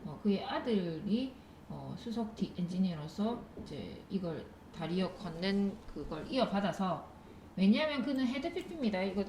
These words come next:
알아놓으세요. 헤드 피피. was succeed도 수동태 잘 보시고요. 씨제이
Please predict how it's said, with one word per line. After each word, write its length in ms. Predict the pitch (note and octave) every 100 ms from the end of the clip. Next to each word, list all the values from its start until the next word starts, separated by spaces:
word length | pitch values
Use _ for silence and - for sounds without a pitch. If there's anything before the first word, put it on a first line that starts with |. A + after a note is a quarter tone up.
| -
알아놓으세요. 560 | B3+ A#3+ A3+ G#3 F3 F3 -
헤드 200 | D3+ -
피피. 540 | F3 - D#3+ F3 A3+ - - - - - - - -
was 280 | G#3 C#4+ D4+
succeed도 880 | D4 A3+ - C4 G#3+ G3+ G3 G3 G3
수동태 720 | A#3+ C4 A#3 F#3+ E3 D#3 D3
잘 300 | - E3+ E3 E3
보시고요. 880 | G3 G#3+ A3 D#3+ C#3+ D3 E3 G3 - - - - -
씨제이 320 | A3 G#3+